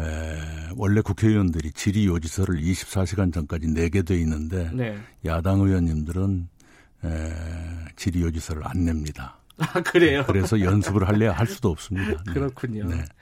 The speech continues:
Speaker 2: 자, 이제 당대표가 되시면 이제 당대표에 대한 어떤, 뭐랄까,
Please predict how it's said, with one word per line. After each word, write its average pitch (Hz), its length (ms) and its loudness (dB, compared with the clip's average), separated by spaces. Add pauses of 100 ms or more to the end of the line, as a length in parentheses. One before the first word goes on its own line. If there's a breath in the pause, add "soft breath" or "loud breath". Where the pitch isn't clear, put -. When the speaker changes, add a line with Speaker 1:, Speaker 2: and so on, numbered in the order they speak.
(760 loud breath)
Speaker 2:
자, 185 120 0
이제 190 220 4
당대표가 196 1000 2
되시면 160 500 0
이제 147 120 0
당대표에 214 840 0
대한 160 280 4
어떤, 135 460 0
뭐랄까, 120 580 -4